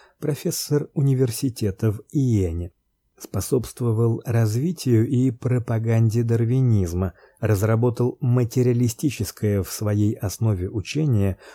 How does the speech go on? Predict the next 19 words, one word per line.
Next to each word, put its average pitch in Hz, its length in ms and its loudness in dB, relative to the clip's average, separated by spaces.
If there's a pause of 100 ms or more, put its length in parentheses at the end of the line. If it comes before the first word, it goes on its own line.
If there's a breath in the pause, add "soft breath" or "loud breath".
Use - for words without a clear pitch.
(160 loud breath)
о 165 240 2
закономерностях 151 1120 0
происхождения 151 880 0
и 151 320 0
исторического 147 680 -2
развития 101 720 -2 (220 soft breath)
живой 98 440 0
природы. 98 500 -2 (360)
В 107 200 -2 (120)
тысяча 123 400 -2
восемьсот 113 640 0
шестьдесят 104 640 -2
шестом 92 540 -2
году 92 500 -2
сформулировал 156 840 2
и 143 200 0
обосновал 117 840 0
биогенетический 123 1300 0
закон, 87 480 0